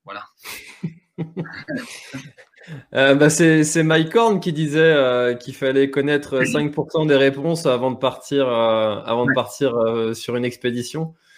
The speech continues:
Speaker 2: Euh, parce que
Speaker 1: Exactement.
Speaker 2: si tu voulais connaître cent pour cent, bah, tu partais jamais.
Speaker 1: Ouais,
Speaker 2: Euh,
Speaker 1: exactement. C'est, c'est exactement ça. Et, et, et, et un autre détail qui a, qui a vraiment son, qui a, qui a vraiment son truc, c'est que, effectivement, quand tu arrives proche d'une épreuve, quand tu es ultra trailer,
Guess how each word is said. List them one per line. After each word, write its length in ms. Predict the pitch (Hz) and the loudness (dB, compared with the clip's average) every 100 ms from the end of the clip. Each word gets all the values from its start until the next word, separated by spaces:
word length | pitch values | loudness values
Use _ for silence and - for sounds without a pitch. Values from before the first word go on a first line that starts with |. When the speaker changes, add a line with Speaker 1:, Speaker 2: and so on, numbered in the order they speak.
| _ - | _ -8
Speaker 2:
Euh, 140 | 110 117 | -2 0
parce 160 | - | 0
que 60 | 135 | 0
Speaker 1:
Exactement. 100 | 117 | -2
Speaker 2:
si 120 | 135 139 | -2 -2
tu 60 | |
voulais 240 | 135 147 143 | 2 4 4
connaître 320 | 147 151 143 | 4 4 4
cent 140 | 131 | 0
pour 160 | 127 117 | 0 0
cent, 160 | 160 160 | 4 4
bah, 100 | 127 | 4
tu 140 | - | 0
partais 260 | 120 - 117 | -4 -2 -2
jamais. 340 | 107 113 131 _ _ _ _ _ _ - | -2 -2 -8 _ _ _ _ _ _ -4
Speaker 1:
Ouais, 200 | 127 151 | 0 2
Speaker 2:
Euh, 40 | |
Speaker 1:
exactement. 460 | 139 170 - 147 131 - - | 2 0 0 -2 -2 -6 -6
C'est, 160 | 143 - | -6 -6
c'est 100 | - | -4
exactement 380 | 151 165 156 143 | 0 0 -2 -6
ça. 160 | 135 117 - - | -6 -14 -12 -2
Et, 220 | 170 170 - - _ | 0 0 -6 -20 _
et, 180 | - - | -16 -12
et, 240 | 160 - 175 | -8 -2 0
et 40 | |
un 160 | 175 202 | 2 4
autre 240 | 254 233 | 4 4
détail 360 | 214 202 220 226 | 2 2 2 0
qui 140 | 226 | 0
a, 120 | 165 143 | -2 0
qui 120 | 165 | -2
a 40 | |
vraiment 260 | 151 196 233 | 0 0 0
son, 420 | 233 156 139 123 _ _ - | -2 -4 -6 -8 _ _ -12
qui 80 | - | -10
a, 60 | |
qui 160 | - 151 | -6 -2
a 20 | |
vraiment 220 | 156 196 | -2 -2
son 180 | 208 180 | -2 -4
truc, 300 | 160 208 233 | -2 0 0
c'est 120 | 160 | -2
que, 280 | 156 160 139 - - 120 | 0 0 -2 -8 -14 -10
effectivement, 580 | 127 180 190 180 220 | -6 -6 -6 -4 -2
quand 140 | 226 160 | -2 -4
tu 120 | 165 | -2
arrives 280 | 165 185 - | 0 -2 -4
proche 240 | 214 175 | -6 -4
d'une 160 | 175 175 | -4 -4
épreuve, 420 | 160 196 240 240 | -4 -2 -4 -4
quand 140 | 156 | -8
tu 180 | 143 156 | -6 -2
es 60 | 151 | 0
ultra 300 | 180 185 185 | -2 -4 -6
trailer, 520 | 156 147 156 202 | -4 -2 0 2